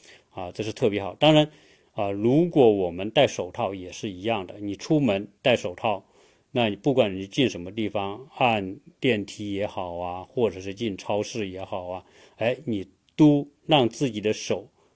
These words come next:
能够得到隔离。那另外呢，很多时候在美国呢，是开车啊，加油是每天或者每个星期都会发生的事情。那我们在国内加油也是一样。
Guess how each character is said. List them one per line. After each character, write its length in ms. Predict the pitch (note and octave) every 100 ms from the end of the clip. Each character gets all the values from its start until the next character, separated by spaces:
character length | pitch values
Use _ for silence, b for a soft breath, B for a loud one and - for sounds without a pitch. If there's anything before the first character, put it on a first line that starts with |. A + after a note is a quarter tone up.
| _
能 160 | G2 G2+
够 180 | A2+ F#2+
得 220 | - F#2+
到 300 | A2 F#2 - _ _ _ -
隔 180 | A2 A#2+
离。 220 | G2+ G#2+ _ B B B B
那 160 | D3
另 220 | C#3 E3+ D#3+
外 220 | D#3+ C3+
呢， 320 | A#2 G#2+ A2+ -
很 220 | G#2+ F#2+
多 100 | A#2+
时 200 | - A2
候 380 | A2+ G#2 F#2 G2+
在 260 | - A#2+
美 320 | G#2 G#2 F2 E2
国 240 | F2+ F2+
呢， 120 | G2+
是 280 | F#2+ G2+ F2 - b b b
开 200 | - A#2+
车 520 | A#2 - B2 B2+ C3 - -
啊， 140 | F2+ F#2
加 240 | - A#2+ A2+
油 360 | F#2+ E2+ F2
是 460 | G#2 - G2 F#2 A2 _ _ _
每 340 | - A#2+ G2 F2+
天 380 | - C#3 C#3 C#3+ b b b
或 240 | - D#3
者 100 | A#2
每 220 | A2+ F2+
个 100 | F#2+
星 220 | B2 D3
期 160 | C3 B2
都 100 | A#2+
会 140 | A2+
发 180 | G#2 G#2+
生 200 | G2+ A2
的 60 | F#2+
事 180 | - A2
情。 200 | G2+ F2 B B B B
那 100 | E3+
我 160 | D#3 G#2
们 80 | G#2
在 140 | C3
国 220 | A2 G#2
内 120 | C3
加 280 | G#2+ A#2 G#2+
油 240 | G2+ F2+ G2+
也 140 | F2+
是 180 | - G2+
一 120 | F#2
样。 220 | A2 G2